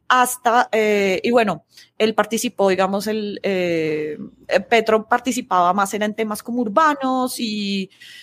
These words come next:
eh, igual estuvo detenido, él estuvo detenido en un momento, eh, que es una de las partes más oscuras de la, de la, mm, historia colombiana reciente y es la toma y la retoma al Palacio de Justicia,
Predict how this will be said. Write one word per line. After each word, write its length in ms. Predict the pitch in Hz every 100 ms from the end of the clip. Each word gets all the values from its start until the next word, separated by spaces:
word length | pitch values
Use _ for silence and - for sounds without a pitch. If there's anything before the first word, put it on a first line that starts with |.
| - -
eh, 680 | 240 208 208 196 190 185 180 - _ _ 247 247
igual 400 | 262 202 226 190
estuvo 460 | 185 - 220 196 196
detenido, 760 | 208 214 180 247 269 262 254 -
él 100 | 202
estuvo 200 | - 208
detenido 380 | 202 220 202 185
en 80 |
un 60 | 190
momento, 640 | 202 214 208 208 208 190 -
eh, 500 | 196 185 170 160 160
que 120 | 185
es 160 | 170 196
una 180 | 185
de 80 | 190
las 120 | 208
partes 280 | - 185 175
más 180 | 185 180
oscuras 300 | 196 214 196
de 60 | 208
la, 320 | 202 180 -
de 120 | 190
la, 320 | 185 170 165 165
mm, 300 | 170 160 -
historia 360 | 180 - 175 170
colombiana 380 | 214 208 170
reciente 400 | 175 202 180 165
y 60 | 180
es 80 | 180
la 120 | 180
toma 360 | 196 196 190 196
y 80 | 202
la 120 | 185
retoma 300 | 170 - 160
al 60 | 151
Palacio 320 | 196 165 226
de 40 |
Justicia, 540 | - - 311 262 254